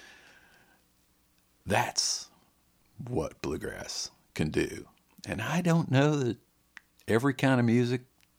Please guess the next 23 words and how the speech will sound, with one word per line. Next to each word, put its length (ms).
I 80
s-, 200
I 100
suppose 380
it 120
is 100
possible. 560
I, 140
I 80
don't 300
know 240
because 360
I 60
don't 240
hang 240
around 320
in 80
those 220
other 180
musical 460
circles. 560
I 140
suppose 540